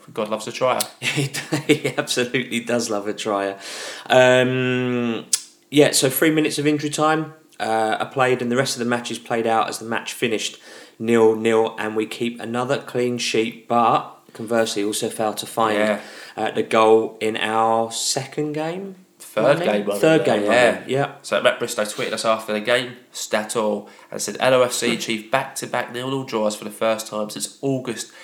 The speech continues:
Speaker 1: two thousand and fourteen in League One.
Speaker 2: Hmm.
Speaker 1: Bristol City nil, Orient nil, and Orient nil, Walsall nil." So,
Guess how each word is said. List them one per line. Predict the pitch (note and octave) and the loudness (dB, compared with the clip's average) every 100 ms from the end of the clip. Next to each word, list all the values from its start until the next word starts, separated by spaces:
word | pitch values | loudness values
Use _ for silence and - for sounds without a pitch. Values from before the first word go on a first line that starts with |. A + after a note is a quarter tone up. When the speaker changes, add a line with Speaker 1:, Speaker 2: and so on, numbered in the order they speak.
| - _ | -20 _
Speaker 1:
two | - C#3+ C#3+ | -6 -4 0
thousand | C3+ A#2 A#2 | 2 2 0
and | G#2+ | -6
fourteen | A#2 A#2 A2+ A2 A2+ | -4 -4 -4 -6 -4
in | A#2 B2 | -6 -4
League | C3+ | -4
One. | D3+ D3+ C3 - - | 2 2 0 -12 -14
Speaker 2:
Hmm. | A#2 | -14
Speaker 1:
Bristol | - A#2 - | -10 -8 -8
City | G#2+ A2 - | -6 -6 -6
nil, | G#2 G#2+ | -2 2
Orient | A#2+ A#2+ | 2 2
nil, | B2+ A#2+ A#2 - - - | -2 -4 -6 -20 -18 -12
and | - | -4
Orient | A2 G#2 G#2 G#2+ | 2 4 2 -2
nil, | G#2+ A2 - - | -4 -6 -14 -4
Walsall | B2 D#3 D#3 G2+ - | -2 0 -2 -6 -8
nil." | - | -10
So, | - A2 G#2+ | 2 4 4